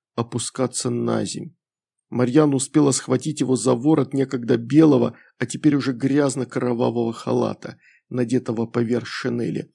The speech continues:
Но бачок Шмакин из рук выпустил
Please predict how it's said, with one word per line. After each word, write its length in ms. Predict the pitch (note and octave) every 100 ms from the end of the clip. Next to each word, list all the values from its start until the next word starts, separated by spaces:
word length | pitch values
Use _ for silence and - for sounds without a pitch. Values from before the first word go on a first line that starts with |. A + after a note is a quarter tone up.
| _ _
Но 200 | C3 C3
бачок 480 | C3 C3 - F3+ F3
Шмакин 560 | - B2 C3+ C#3 C#3 -
из 240 | - A#2+
рук 260 | B2+ C3+ A#2+
выпустил 720 | B2+ D3+ B2+ G#2+ - D#2+